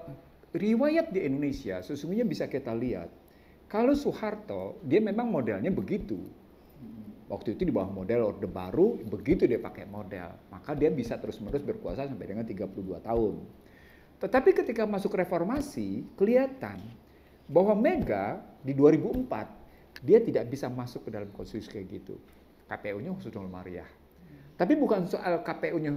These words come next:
Speaker 1: em, Prof Nazar
Speaker 2: Oh.
Speaker 1: dan Husnul, bukan itu. Tapi
Speaker 2: Bukan.
Speaker 1: ada karakter yang ditunjukkan oleh Mega bahwa dia tidak cawe-cawe.
Speaker 2: Hmm.
Speaker 1: Kata kuncinya itu, gitu ya.
Speaker 2: Walaupun K P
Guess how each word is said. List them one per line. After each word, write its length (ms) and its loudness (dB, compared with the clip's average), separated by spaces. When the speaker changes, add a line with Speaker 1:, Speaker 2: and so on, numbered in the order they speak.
Speaker 1:
em, 300 -4
Prof 240 -2
Nazar 360 4
Speaker 2:
Oh. 40 0
Speaker 1:
dan 160 4
Husnul, 240 -2
bukan 320 0
itu. 240 8
Tapi 320 4
Speaker 2:
Bukan. 400 -14
Speaker 1:
ada 240 8
karakter 480 0
yang 160 4
ditunjukkan 480 2
oleh 240 0
Mega 400 0
bahwa 320 2
dia 240 0
tidak 320 -4
cawe-cawe. 500 -6
Speaker 2:
Hmm. 460 -12
Speaker 1:
Kata 160 -8
kuncinya 400 -2
itu, 320 -10
gitu 240 -8
ya. 100 -16
Speaker 2:
Walaupun 1120 -4
K 80 -16
P 80 -8